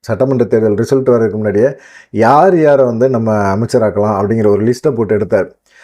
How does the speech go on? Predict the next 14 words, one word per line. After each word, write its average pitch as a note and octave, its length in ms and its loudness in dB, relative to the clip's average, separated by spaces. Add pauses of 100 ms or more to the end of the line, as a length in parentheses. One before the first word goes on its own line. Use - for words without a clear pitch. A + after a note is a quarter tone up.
(100)
அதே D3 260 0
போல F3+ 160 2
வந்து D#3 260 2
அவர் C3+ 240 4
இந்த C#3 300 0
தடவையும் C#3 420 2
கொடைக்கானல் B2+ 440 0
போயிருக்காரு A#2 380 0
அப்படின்னா, G#2+ 400 0 (160)
ஒரே B2 240 4 (140)
ராசி B2 440 0
அடிப்படையில A2+ 540 0
தான் G#2+ 200 -6
போயிருக்காரு. G2+ 440 0